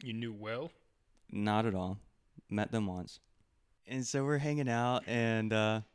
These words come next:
Speaker 2: I'm a pretty open guy, dude. I'm open to new experiences
Speaker 1: You're just
Speaker 2: and
Speaker 1: like, "You know what? I'm trailblazing."
Speaker 2: Right.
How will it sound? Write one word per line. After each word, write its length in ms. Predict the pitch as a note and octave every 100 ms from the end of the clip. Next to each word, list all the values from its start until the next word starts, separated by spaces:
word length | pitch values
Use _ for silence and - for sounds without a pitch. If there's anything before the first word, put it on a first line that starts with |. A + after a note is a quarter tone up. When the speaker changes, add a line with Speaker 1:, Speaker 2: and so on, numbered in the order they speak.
| _ _ _ _ _ _ _ _ _ _ -
Speaker 2:
I'm 100 | G4+
a 40 |
pretty 340 | - D#4+ A3 F3
open 400 | C3 C#3+ D#3+ C#3+
guy, 380 | A2 G#2+ B2+ C#3+
dude. 260 | C#3 C3 B2+
I'm 180 | C3
open 360 | B2 A#2+ B2 A#2
to 280 | - A#2 A2
new 220 | G#2+ G#2+
experiences 1000 | G#2+ G2+ - G2 G2+ G#2 G#2 A2+ C3+ C3+ G2
Speaker 1:
You're 80 | -
just 100 | -
Speaker 2:
and 100 | B3
Speaker 1:
like, 160 | G#3+
"You 100 | C4
know 80 | A#3
what? 240 | A#3 A#3+ - -
I'm 60 | G3
trailblazing." 580 | - F#3+ D#3+ C3 B2+ B2+ - - - - _ - -
Speaker 2:
Right. 540 | - - A4 - F#2